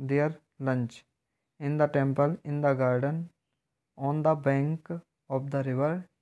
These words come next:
in the bus।" इसका सही ऑप्शन हो जाएगा in the garden।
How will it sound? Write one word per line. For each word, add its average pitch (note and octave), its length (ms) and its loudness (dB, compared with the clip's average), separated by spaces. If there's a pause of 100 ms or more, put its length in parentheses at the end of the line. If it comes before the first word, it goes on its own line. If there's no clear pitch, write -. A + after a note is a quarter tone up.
in C#3 160 -4
the F3+ 160 -2 (160)
bus।" A#2+ 160 -2 (500)
इसका C#3 200 -8
सही E3+ 220 2
ऑप्शन D#3 240 0
हो C3+ 120 -2
जाएगा C3 360 2
in C3+ 260 -6
the F#3 140 -4 (220)
garden। C3+ 420 -4